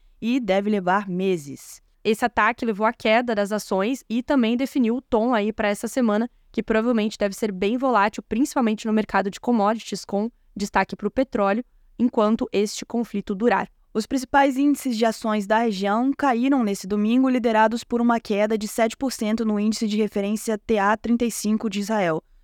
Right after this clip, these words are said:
Speaker 1: sua maior perda em mais de três anos. O índice Tadawul All-Share em Riad caiu um ponto dois por cento, enquanto as ações no Catar e no Kuwait também caíram. No Egito, o índice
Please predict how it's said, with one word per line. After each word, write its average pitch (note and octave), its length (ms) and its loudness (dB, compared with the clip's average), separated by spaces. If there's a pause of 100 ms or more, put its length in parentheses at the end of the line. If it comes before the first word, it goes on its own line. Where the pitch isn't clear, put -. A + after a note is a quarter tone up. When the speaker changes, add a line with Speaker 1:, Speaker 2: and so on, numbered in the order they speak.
Speaker 1:
sua G#3 200 0
maior G#3 320 2
perda G#3+ 360 -2
em A3 80 0
mais G#3 320 2
de G#3+ 120 -4
três G#3 340 -2
anos. D#3+ 400 -4 (380)
O A#3 220 0
índice D4 380 2 (140)
Tadawul B3 680 2
All-Share G3+ 640 0
em G#3 160 -2
Riad F#3+ 520 0
caiu A3 320 2
um B3+ 120 2
ponto C#4+ 220 0
dois A#3+ 180 2
por A#3+ 180 -6
cento, G#3+ 440 -2 (220)
enquanto A3 280 0
as A3 100 0
ações G#3+ 400 0
no G#3+ 120 -2
Catar F#3+ 400 0
e G3 40 -2
no G3+ 100 -2
Kuwait G#3 340 2
também A3+ 220 0
caíram. F#3 440 0 (400)
No F#3+ 160 0
Egito, F#3+ 640 0
o G3 140 0
índice A3 440 -2